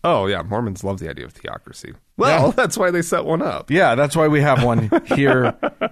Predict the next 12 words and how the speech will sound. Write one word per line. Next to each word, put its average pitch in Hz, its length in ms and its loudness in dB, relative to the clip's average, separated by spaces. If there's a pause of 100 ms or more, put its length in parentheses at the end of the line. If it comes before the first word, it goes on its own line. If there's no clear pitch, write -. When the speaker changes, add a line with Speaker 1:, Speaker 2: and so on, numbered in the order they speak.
Speaker 2:
in 135 160 2
the 131 100 2
beautiful 117 400 0
state 101 280 -2
of 95 120 -4
Utah. 80 420 -6 (760)
So 170 200 0
there 220 180 4
you 214 80 2
go. 185 340 4
Uh, - 40 -2
Speaker 1:
Uh. 156 760 4